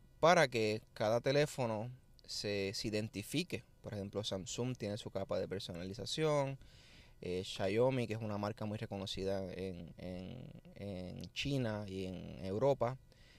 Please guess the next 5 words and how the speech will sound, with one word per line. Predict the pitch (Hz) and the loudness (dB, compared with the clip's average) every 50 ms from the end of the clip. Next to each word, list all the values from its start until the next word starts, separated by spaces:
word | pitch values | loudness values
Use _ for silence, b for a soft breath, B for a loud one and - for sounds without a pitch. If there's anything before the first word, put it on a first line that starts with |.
| b b b | b b b
también | - 98 95 95 95 101 101 - | -4 -4 -2 -2 -2 -2 -2 -2
tiene | 117 104 98 | -2 -2 -2
su | 101 - - 87 - | -2 -4 -8 -4 2
capa. | - 139 139 135 127 - 120 113 113 113 113 - - | 6 6 8 6 6 6 2 2 2 0 -4 -6 -6
OnePlus, | 95 117 127 139 151 147 - - 104 104 113 117 127 - - - | 2 4 4 4 4 2 0 -4 0 4 4 4 4 2 -4 -6